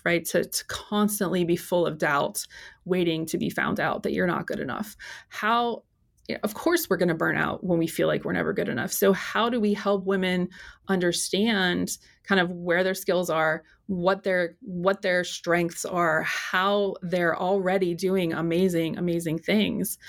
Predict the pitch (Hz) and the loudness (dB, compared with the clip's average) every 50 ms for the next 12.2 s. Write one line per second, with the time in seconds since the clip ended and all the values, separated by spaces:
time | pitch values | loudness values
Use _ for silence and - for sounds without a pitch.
0 | - - - - - _ _ _ - 170 170 170 165 156 160 160 165 170 170 _ | -16 -16 -16 -16 -16 _ _ _ -6 -4 -2 -2 0 -2 0 0 -2 -2 -4 _
1 | _ _ _ - 233 214 - _ _ _ _ 202 180 175 180 185 196 - 233 214 | _ _ _ -12 -12 -12 -12 _ _ _ _ 0 0 2 0 0 0 0 0 0
2 | 214 - - - - - 175 156 143 208 226 226 233 226 - 220 214 214 - 214 | 0 0 -2 -4 -2 -2 -2 -2 0 0 0 0 0 0 0 -2 -2 0 0 0
3 | 208 196 196 - - 185 185 190 - 202 190 185 185 180 - - - - 185 185 | 0 0 -2 -2 -2 -2 -2 0 0 2 2 2 0 -2 -6 -12 -4 -2 0 2
4 | 180 185 180 170 160 - - _ _ 156 127 - _ _ - - - - _ _ | 2 2 2 0 0 -2 -4 _ _ -10 -10 -10 _ _ -8 -8 -8 -8 _ _
5 | _ _ _ _ _ _ _ _ _ _ _ _ _ _ _ - 196 190 180 180 | _ _ _ _ _ _ _ _ _ _ _ _ _ _ _ -4 -2 0 2 2
6 | 180 170 170 170 170 175 175 - - - 180 160 147 - 180 175 165 175 - - | 2 2 2 0 0 -2 -4 -4 -2 0 0 0 0 0 0 2 2 2 2 2
7 | 175 170 - - 185 180 - 190 180 175 175 - - 180 185 - 180 180 175 165 | 2 2 2 0 -2 0 2 0 0 0 -2 0 -2 -2 0 0 -4 -2 -2 -2
8 | - - 175 175 175 185 208 208 185 170 170 - - 170 165 165 170 165 - - | -2 -2 -2 0 2 2 2 2 2 0 -2 -2 -2 0 0 0 -2 -2 -6 -6
9 | - - - - 202 190 190 185 175 175 180 170 - - 180 170 165 165 - - | -6 -6 -2 2 2 2 4 2 2 0 0 0 0 0 0 0 0 0 -2 -4
10 | 175 175 160 165 - - 165 165 160 - - - 170 - 175 175 175 175 160 151 | -2 -2 -2 -2 0 0 0 0 -2 -2 -6 -8 -6 -4 -6 -4 -2 -4 -4 -2
11 | - 170 170 170 165 165 165 143 143 - - - - 117 - - - 208 - - | 0 0 0 2 0 -2 -2 -2 -4 -4 -6 -4 -4 -4 -4 -2 -4 -4 -4 -4
12 | - 196 - | -4 -4 -6